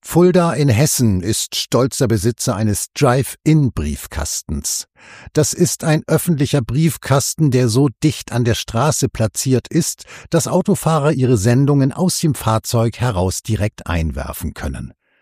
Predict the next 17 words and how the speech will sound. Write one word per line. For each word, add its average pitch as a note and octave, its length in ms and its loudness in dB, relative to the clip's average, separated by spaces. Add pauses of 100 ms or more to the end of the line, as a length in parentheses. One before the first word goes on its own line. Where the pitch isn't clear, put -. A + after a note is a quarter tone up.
(120)
Willkommen D#3 640 4
in F#2 160 0
der G#2 220 0
Zukunft. - 840 -8 (480)
Wobei, G2 480 2 (160)
nicht - 420 -4
ganz. D#2 540 -2 (480)
Bis - 260 0
vor D3 300 0
kurzem F#3 480 2
noch C#3+ 260 2
war B2+ 160 0
die A2+ 160 -2
gelbe C3 320 2
Kiste - 420 -2
so B2+ 300 2
ausgerichtet, A2 880 -2